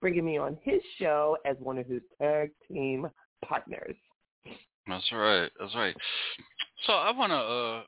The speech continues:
Speaker 2: P J, I wanna you know, I know we, you know, we were talking about mental health and other,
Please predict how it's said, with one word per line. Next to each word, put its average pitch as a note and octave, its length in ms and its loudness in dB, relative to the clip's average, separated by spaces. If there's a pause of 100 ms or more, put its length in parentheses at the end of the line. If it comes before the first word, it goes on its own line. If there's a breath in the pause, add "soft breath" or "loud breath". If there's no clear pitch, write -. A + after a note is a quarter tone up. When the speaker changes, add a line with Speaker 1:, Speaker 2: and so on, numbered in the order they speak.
(140)
Speaker 2:
P D#3 100 -8
J, D3+ 120 0
I D#3+ 40 0
wanna D#3+ 400 -4 (420)
you B2+ 80 -12
know, A#2+ 280 -4
I A#2+ 100 0
know B2 180 -6
we, A#2 180 -10 (220)
you A#2 80 -12
know, A2 140 -4
we A2+ 160 -6
were G#2 60 -12
talking G#2+ 300 0
about G#2 240 -2
mental A2 320 -2
health A2 240 2
and G2 140 -6
other, G#2+ 220 0